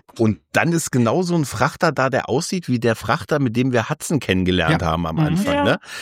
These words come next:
Speaker 1: Ist das dasselbe Modell? Also es sieht so
Speaker 2: Ja.
Speaker 1: aus
Speaker 3: Ja.
Speaker 1: irgendwie,
Speaker 2: Jetzt
Speaker 1: ne?
Speaker 2: ein bisschen
Speaker 3: Ja.
Speaker 2: kleiner, ist, ist, glaub ich, mehr so diese Hauler-Geschichte. Also, äh, also Hudson hat ja so ein richtig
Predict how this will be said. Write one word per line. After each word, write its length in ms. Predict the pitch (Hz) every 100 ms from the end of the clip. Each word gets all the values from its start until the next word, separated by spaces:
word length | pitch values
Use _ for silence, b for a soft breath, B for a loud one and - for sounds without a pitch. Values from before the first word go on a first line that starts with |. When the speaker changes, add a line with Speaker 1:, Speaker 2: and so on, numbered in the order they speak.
| B
Speaker 1:
Ist 140 | - 247
das 100 | 233
dasselbe 400 | 214 151 185 220
Modell? 380 | 180 120 131 156
Also 180 | 123
es 80 | 107
sieht 220 | 120 131
so 140 | 123 120
Speaker 2:
Ja. 40 |
Speaker 1:
aus 320 | 123 240 226 233
Speaker 3:
Ja. 120 | 220
Speaker 1:
irgendwie, 120 | 220 -
Speaker 2:
Jetzt 80 | 131
Speaker 1:
ne? 60 | 147
Speaker 2:
ein 60 |
bisschen 200 | 151 190
Speaker 3:
Ja. 120 | 220 226
Speaker 2:
kleiner, 360 | 123 175 190
ist, 240 | 156 - 254
ist, 260 | 143 -
glaub 140 | 160 151
ich, 140 | 135
mehr 160 | 143 156
so 100 | 160
diese 480 | 147 135 143 123
Hauler-Geschichte. 920 | 113 147 170 156 139 170 156 - 202 214 B B B B B _ -
Also, 320 | 123 123 135
äh, 100 | -
also 420 | 127 120 131 120
Hudson 300 | 107 - -
hat 80 | 147
ja 80 | 139
so 60 | 127
ein 100 | 110
richtig 500 | 127 - 147 -